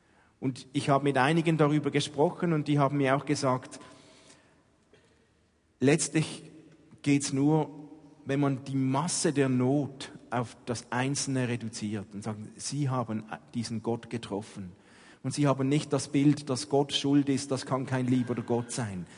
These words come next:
Sie treffen Gott von einer anderen Seite. Da ist ein Gott, der leidet mit mir mit. Den schmerzt das noch viel mehr. Und der Schlüssel ist vielleicht,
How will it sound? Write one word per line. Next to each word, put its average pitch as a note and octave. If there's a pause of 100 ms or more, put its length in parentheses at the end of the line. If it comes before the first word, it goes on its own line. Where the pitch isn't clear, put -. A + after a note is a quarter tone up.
(180)
Sie C#3
treffen C3
Gott B2
von B2+
einer B2
anderen A#2+
Seite. A2+
Da B2
ist B2
ein A#2
Gott, B2
der A#2
leidet A#2
mit A2+
mir A2+
mit. A#2 (960)
Den B2+
schmerzt B2+
das A#2
noch A2+
viel B2+
mehr. A2+ (880)
Und B2+
der B2
Schlüssel C#3+
ist C#3+
vielleicht, B2+